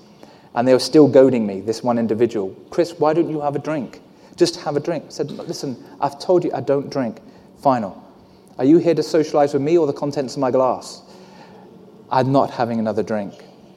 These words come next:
One of the men then looked at me. He walked and broke the circle of trust. He walked across.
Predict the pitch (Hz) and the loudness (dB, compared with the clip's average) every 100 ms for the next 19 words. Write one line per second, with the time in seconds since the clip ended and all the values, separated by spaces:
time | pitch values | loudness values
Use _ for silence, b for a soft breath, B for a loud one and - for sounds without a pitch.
0 | _ _ B B B B B - 127 131 | _ _ B B B B B -2 2 4
1 | 131 131 123 120 123 123 127 - - 110 | 4 4 2 0 -2 0 -2 -4 -10 -10
2 | 98 - - - - - - 120 139 156 | -16 -20 -20 -20 -20 -6 -2 4 8 8
3 | 160 151 127 139 160 151 147 156 143 - | 6 0 4 6 6 4 0 2 2 2
4 | 139 - 117 90 - - - - B B | -4 -2 -6 -6 -12 -20 -20 -20 B B
5 | B B 123 120 151 165 170 165 - 123 | B B -2 6 8 8 6 0 4 4
6 | 98 - - - | 4 -2 -12 -14